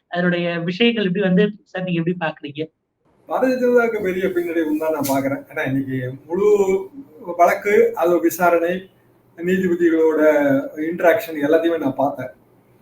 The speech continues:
Speaker 2: அடிப்படையில ஒரு கைது நடக்குதுங்க. கைது நடக்கும்போது கைதுக்கான காரணம், அந்த கைது வந்து சட்டபூர்வமானதா இல்லையா, இதை வந்து எப்போதுமே எல்லோருமே பார்ப்போம்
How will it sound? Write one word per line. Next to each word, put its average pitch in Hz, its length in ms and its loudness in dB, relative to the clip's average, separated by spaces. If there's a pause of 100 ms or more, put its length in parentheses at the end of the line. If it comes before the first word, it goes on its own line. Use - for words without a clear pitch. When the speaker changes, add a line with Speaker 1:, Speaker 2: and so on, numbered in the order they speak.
(240)
Speaker 2:
அடிப்படையில 226 500 8 (260)
ஒரு 180 220 0
கைது 220 320 2
நடக்குதுங்க. 139 500 -2 (840)
கைது 247 320 2
நடக்கும்போது 180 680 4 (580)
கைதுக்கான 269 500 8
காரணம், 175 500 0 (960)
அந்த 247 200 6
கைது 269 300 6
வந்து 233 200 4
சட்டபூர்வமானதா 202 880 2
இல்லையா, 135 360 0 (160)
இதை 254 180 0
வந்து 240 220 4
எப்போதுமே 202 560 -2
எல்லோருமே 180 480 0
பார்ப்போம் 139 400 -6